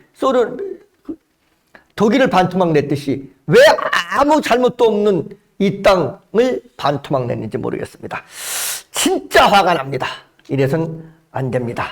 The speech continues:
우리도 빨리 단결하고 함께 뭉쳐서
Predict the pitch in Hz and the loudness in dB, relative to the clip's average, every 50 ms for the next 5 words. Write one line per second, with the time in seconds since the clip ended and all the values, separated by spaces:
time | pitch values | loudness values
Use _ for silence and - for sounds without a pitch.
0 | - - _ _ _ _ _ _ _ _ - 139 139 135 170 156 131 - - - | -12 -20 _ _ _ _ _ _ _ _ -4 -2 0 2 2 0 -2 -4 -8 -14
1 | - - - 175 220 240 233 233 180 143 - - - - - _ _ _ _ _ | -10 -4 -4 -2 0 0 0 0 -2 -2 -4 -8 -14 -18 -20 _ _ _ _ _
2 | _ _ _ - - 170 185 220 240 240 247 240 220 208 190 160 170 131 - - | _ _ _ -4 0 2 2 2 4 4 4 6 6 4 4 4 2 0 0 -4
3 | - - _ _ - - 294 294 233 - - 320 294 247 226 196 - 202 165 156 | -8 -16 _ _ -4 -2 0 0 0 0 0 2 2 2 2 2 2 0 0 0
4 | 151 107 - - | 0 -2 -4 -6